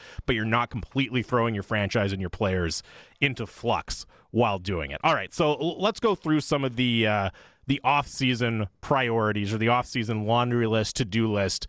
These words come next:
uh, for the Canucks going in to this offseason. And, and the one, we'll, we'll get to a bunch. I'm not gonna do this in priority order necessarily or anything like that, but one of the most interesting ones to me, and it was a name we talked about a lot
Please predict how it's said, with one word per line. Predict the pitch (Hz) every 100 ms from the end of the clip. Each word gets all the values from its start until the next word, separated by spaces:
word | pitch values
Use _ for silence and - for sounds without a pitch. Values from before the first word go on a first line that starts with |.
| - - - -
uh, | 107
for | - 147 131
the | 120
Canucks | 127 107 98
going | - 117 113
in | 107 104 98 - _ -
to | 156
this | 120 110
offseason. | 113 92 85 87 73 90
And, | 143 165
and | 175
the | 165
one, | 165 208 233
we'll, | 180 214 202
we'll | 220
get | 196 -
to | 156
a |
bunch. | 113 98 -
I'm | 151
not | 185
gonna | 175 139
do | 131
this | 120 117
in | 117 101
priority | - 123 113 107 101
order | 92 92 87 90
necessarily | 85 - - 90 85
or | 87
anything | 92 82 90
like | 80 73
that, | - 69
but | - 131 - - - -
one | - 143 190
of | 233
the | 208
most | 170 143 - -
interesting | 139 151 151 - 135 120
ones | 113 107 -
to | 110
me, | 95 85
and | 82
it |
was | 95 101
a |
name | 104 123 151
we | 143
talked | 135 123 127
about | 110
a | 104
lot | 95 107 110 -